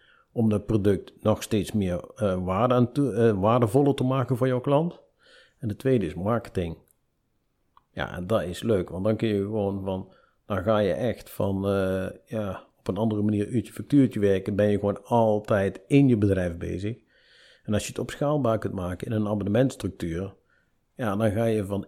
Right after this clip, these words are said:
in je bedrijf, ga je gewoon naar aan je bedrijf werken. En, en bijna elke ondernemer vindt aan zijn bedrijf werken veel leuker dan in zijn bedrijf.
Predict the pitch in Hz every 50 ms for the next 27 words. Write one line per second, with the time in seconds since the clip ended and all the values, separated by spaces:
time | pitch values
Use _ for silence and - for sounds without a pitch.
0 | _ - 151 151 143 120 113 101 101 95 104 95 98 92 87 95 107 107 - -
1 | - - - - - - 117 113 110 101 101 101 95 98 98 98 92 92 92 -
2 | - _ _ - 147 147 143 147 139 120 110 110 107 113 104 107 104 101 90 95
3 | 98 90 90 90 90 - 101 98 - _ _ _ _ _ _ _ - 92 92 -
4 | - _ _ _ _ - 117 117 110 104 104 - - _ - 104 110 135 151 151
5 | 139 120 - 131 147 151 151 127 - 123 127 135 120 110 107 117 123 120 107 107
6 | 117 120 110 95 104 107 107 101 - - _ - 113 127 147 160 147 113 120 113
7 | 107 98 101 104 113 101 101 101 101 98 101 101 101 98 98 101 98 101 95 90
8 | 104 117 123 117 104 101 104 117 120 117 - 101 92 - 92 95 - - 147 147
9 | 143 120 101 104 101 98 95 90 87 85 92 110 - -